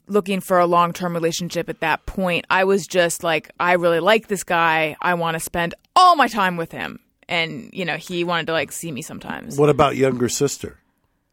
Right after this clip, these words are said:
Speaker 2: She was, was she doing the same thing? Was she dating musicians?
Speaker 1: No, no, I don't think
Speaker 2: Dating
Speaker 1: she
Speaker 2: musicians and that, that gene pool is, uh,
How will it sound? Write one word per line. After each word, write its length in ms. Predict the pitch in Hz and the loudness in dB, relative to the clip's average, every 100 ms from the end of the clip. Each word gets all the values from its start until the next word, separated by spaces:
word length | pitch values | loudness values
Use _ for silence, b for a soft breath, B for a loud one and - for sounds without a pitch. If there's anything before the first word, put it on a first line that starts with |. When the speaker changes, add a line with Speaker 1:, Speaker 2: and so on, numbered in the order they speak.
| _ _ _ | _ _ _
Speaker 2:
She 320 | - - 139 | -8 -2 0
was, 920 | 131 131 127 123 120 123 120 123 - _ - | 2 2 4 2 2 0 -2 -6 -10 _ -6
was 140 | 123 110 | -4 -2
she 180 | 143 | -4
doing 240 | 123 135 131 | -2 0 0
the 80 | 123 | -2
same 260 | - 120 | -2 -2
thing? 220 | 110 127 | -2 -4
Was 100 | 165 | -4
she 160 | - 117 | -8 -8
dating 380 | 101 117 123 123 | -4 -4 -4 -6
musicians? 600 | 117 98 117 156 180 - - B B | -6 -4 -6 -8 -12 -16 -20 B B
Speaker 1:
No, 500 | 208 202 185 156 117 | 4 4 4 2 0
no, 360 | 214 269 294 262 | 2 4 6 6
I 120 | 202 | 4
don't 220 | 311 403 | 2 2
think 180 | - 214 | 6 6
Speaker 2:
Dating 100 | 302 | 6
Speaker 1:
she 100 | 320 226 | 2 4
Speaker 2:
musicians 800 | 196 147 180 196 147 117 117 - | 4 4 2 0 -4 -8 -10 -12
and 220 | - 127 | -8 -4
that, 260 | 143 165 - - 156 - | -2 -2 -6 -14 -14 -6
that 280 | 143 160 123 | -4 -4 -4
gene 360 | 123 156 170 | -4 -4 -4
pool 460 | - 131 110 104 107 | -4 -2 0 0 -2
is, 600 | 117 113 107 95 - - | -4 -4 -4 -8 -14 -14
uh, 180 | 101 | -10